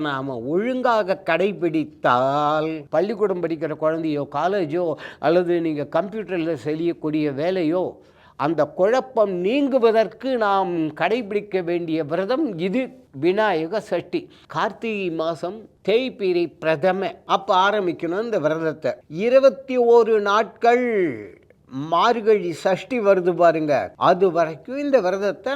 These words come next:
நாம செஞ்சுக்கிட்டு இருக்கணும். இந்த விரதம் செய்யும் போது ஆண்கள் இந்த கையில, பெண்கள் இந்த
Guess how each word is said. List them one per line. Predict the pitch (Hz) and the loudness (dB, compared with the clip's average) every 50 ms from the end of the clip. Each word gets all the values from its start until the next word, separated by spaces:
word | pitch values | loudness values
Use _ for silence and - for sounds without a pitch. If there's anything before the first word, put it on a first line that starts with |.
| 277 247 | -2 -2
நாம | 196 180 180 185 185 208 247 214 - | 0 0 0 0 -2 -4 -4 -2 -2
செஞ்சுக்கிட்டு | 190 180 185 190 202 180 165 135 160 | -2 -2 -2 -2 -4 -6 -6 -6 -6
இருக்கணும். | 165 143 170 156 151 156 151 - - - 151 | -4 -2 -2 -2 -2 -4 -8 -10 -10 -8 -6
இந்த | 165 160 147 135 139 139 135 127 117 113 | -4 -2 0 0 2 2 0 0 -2 -4
விரதம் | 123 131 143 165 185 208 208 202 - | -6 -6 -6 -8 -10 -10 -10 -10 -8
செய்யும் | 147 131 131 123 120 113 104 | -8 -6 -6 -6 -8 -6 -6
போது | 107 107 107 92 107 117 123 123 123 131 131 131 127 131 131 127 131 - 127 123 151 | -6 -6 -6 -4 -4 -2 -2 0 0 -2 -2 -2 -4 -4 -6 -8 -8 -4 0 0 0
ஆண்கள் | 170 180 175 160 165 185 202 220 190 - - - _ - - 135 | 0 0 -2 -4 -4 -4 -6 -6 -10 -14 -18 -20 _ -12 -8 -4
இந்த | 147 151 151 - - | -2 -2 -2 -2 -4
கையில, | 156 160 165 170 175 185 202 - - - 151 | -4 -4 -2 -2 -2 -4 -6 -8 -8 -4 -4
பெண்கள் | 151 175 202 170 175 180 208 202 - - 139 | -4 -2 -2 -2 -2 -2 -4 -6 -8 -6 -6
இந்த | 139 151 156 | -4 -2 -2